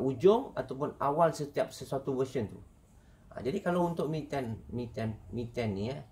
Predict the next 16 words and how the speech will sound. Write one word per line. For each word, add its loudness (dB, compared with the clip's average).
kalau 0
ada 2
orang -2
nak -6
suruh -4
aku -10
flash, -8
aku -6
akanlah -2
flash -8
dekat -12
ni. -2
Sama -2
ada 0
dekat -2
ujung 4